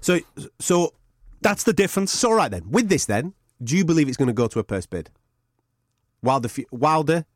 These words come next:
Speaker 1: Fury two. Is it going to a purse bid? Even though they've asked the W B C, just, "Well, we're,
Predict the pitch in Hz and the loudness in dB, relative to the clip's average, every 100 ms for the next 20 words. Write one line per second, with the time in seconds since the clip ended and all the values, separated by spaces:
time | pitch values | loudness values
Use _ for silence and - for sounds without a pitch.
0 | _ _ - 123 104 104 95 - - 87 | _ _ 0 2 4 2 0 -4 -2 0
1 | - 127 127 120 110 110 - 98 - 80 | 0 0 2 0 0 -2 -4 -6 -6 -8
2 | - 190 202 180 160 160 190 - 160 160 | -2 0 2 2 2 2 0 0 0 0
3 | 151 135 107 - - 175 160 170 | 0 -2 -4 -4 -6 -2 0 0